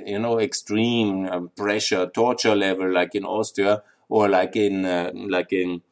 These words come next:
uh, Germany or other countries in Western Europe, but in France, for example. But it's really also four levels. Why to have it, yeah? It would be so logical to have simply, uh, just fifteen percent for income taxation.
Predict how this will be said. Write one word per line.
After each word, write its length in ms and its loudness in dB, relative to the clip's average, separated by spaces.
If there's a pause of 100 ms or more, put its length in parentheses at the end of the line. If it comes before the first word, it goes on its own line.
(280)
uh, 220 -2
Germany 720 4 (220)
or 280 4
other 240 4
countries 600 -2
in 140 -2
Western 280 -2
Europe, 280 2
but 200 0 (300)
in 140 -6
France, 340 -2
for 140 2
example. 400 -2 (240)
But 280 2
it's 240 4
really 440 8
also 400 4
four 340 4
levels. 340 0
Why 180 -2
to 160 -4
have 240 -4
it, 140 -4
yeah? 200 -2 (300)
It 120 -4
would 200 4
be 120 4
so 220 0
logical 680 2
to 140 -6
have 220 0
simply, 640 0 (220)
uh, 300 0
just 480 -4
fifteen 560 -2
percent 600 -2
for 280 6
income 380 4
taxation. 720 -2